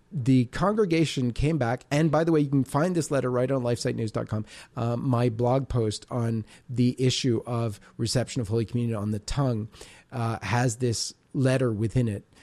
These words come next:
So please do avail yourself of that, and you can have the original letter. Um, the congregation comes back and tells the bishop that he is not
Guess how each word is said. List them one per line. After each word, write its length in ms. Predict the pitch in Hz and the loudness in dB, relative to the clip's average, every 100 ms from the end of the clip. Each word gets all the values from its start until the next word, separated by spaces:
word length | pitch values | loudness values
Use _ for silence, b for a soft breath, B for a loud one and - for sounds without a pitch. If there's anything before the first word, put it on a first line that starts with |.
| b | b
So 260 | - 123 113 | -6 -4 -2
please 240 | - 131 | 0 0
do 240 | 131 123 | 0 -2
avail 280 | 120 117 123 | -2 -2 0
yourself 340 | 127 110 110 101 | 0 -2 -4 -6
of 120 | 101 | -6
that, 120 | 104 | -6
and 80 | 104 | -6
you 60 | 107 | -4
can 100 | 110 | -4
have 140 | 104 | -4
the 80 | 110 | -2
original 360 | 107 113 127 | -2 0 0
letter. 280 | 113 101 104 - B B B B - | 0 -6 -8 -12 B B B B -6
Um, 420 | 139 131 127 127 b b _ _ _ _ - | 0 2 0 -4 b b _ _ _ _ -4
the 80 | |
congregation 680 | 123 196 269 262 214 175 160 | 0 4 4 4 4 4 2
comes 240 | 156 226 - | 2 0 2
back 220 | 160 147 | 0 0
and 100 | 135 | -2
tells 320 | 139 156 185 | 0 2 2
the 80 | 196 | 0
bishop 320 | 143 151 - | -2 -2 -2
that 220 | 123 - _ _ | -4 -4 _ _
he 200 | - 127 | 0 2
is 120 | 107 | 4
not 680 | 120 127 147 170 185 - | 4 6 6 4 0 -6